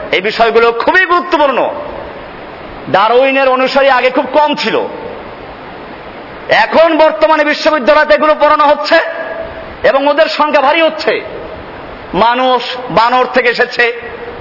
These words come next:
সৃষ্টিকর্তা বলতে কিছু নেই, আল্লাহ বলতে কিছু নেই। কই সে চাঁদে গেলাম, দেখলাম না তো সেই মুসলমান যাকে বলে আল্লাহ, হিন্দু যাকে বলে ভগবান,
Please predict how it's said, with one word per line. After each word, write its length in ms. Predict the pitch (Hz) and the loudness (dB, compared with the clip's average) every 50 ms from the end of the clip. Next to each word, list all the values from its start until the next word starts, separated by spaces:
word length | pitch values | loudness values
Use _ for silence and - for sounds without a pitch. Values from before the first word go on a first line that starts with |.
| - - | -2 0
সৃষ্টিকর্তা 680 | 233 269 254 254 - 269 269 233 262 262 262 262 269 | 0 0 0 -2 -2 -2 0 2 2 2 2 2 2
বলতে 240 | 247 254 262 - 262 | 2 2 2 2 0
কিছু 260 | 240 254 226 - 247 | -2 -2 -2 -2 0
নেই, 100 | 247 254 | 2 2
আল্লাহ 240 | 247 247 247 247 240 | 2 4 4 4 4
বলতে 200 | 247 247 233 247 | 4 2 0 0
কিছু 260 | - 240 233 233 233 | -2 -2 -2 0 0
নেই। 240 | 247 247 247 240 247 - - - - - - - - - - - - - - - - - - - - - - - - | 0 0 0 -2 -6 -8 -12 -14 -14 -14 -14 -14 -14 -14 -16 -16 -16 -16 -16 -16 -16 -16 -16 -16 -16 -16 -16 -6 -2
কই 300 | 202 214 240 254 254 240 | 0 2 4 4 2 2
সে 160 | - - 247 | 2 0 0
চাঁদে 260 | 240 247 247 247 247 247 | 2 2 2 2 2 2
গেলাম, 360 | 247 247 240 240 240 233 240 - - - - - - - - - - - - - - - | 2 4 4 2 2 0 -2 -6 -6 -8 -8 -10 -10 -12 -12 -14 -14 -14 -14 -14 -4 0
দেখলাম 400 | 143 214 240 233 233 247 240 247 | 2 2 2 2 2 2 2 4
না 120 | 247 247 240 | 2 2 2
তো 140 | 247 254 226 | 2 2 2
সেই 220 | - 240 247 240 | 2 2 2 2
মুসলমান 520 | 233 240 226 - 247 247 240 240 240 240 | 2 2 2 2 2 4 4 2 2 4
যাকে 200 | 208 240 - 233 | 2 2 2 4
বলে 160 | 247 254 247 247 | 2 4 4 4
আল্লাহ, 460 | 233 240 240 240 247 240 240 240 240 - 240 240 240 - - - - - | 4 6 6 6 6 6 4 4 0 -2 -6 -6 -8 -8 -10 -6 -4 -2
হিন্দু 320 | 226 254 254 254 233 254 | 0 0 0 0 0 2
যাকে 220 | 226 254 247 - 247 | 2 2 2 2 2
বলে 180 | 247 247 247 | 2 2 2
ভগবান, 500 | 214 190 254 254 262 254 254 254 254 254 | 2 2 2 4 4 4 4 4 4 2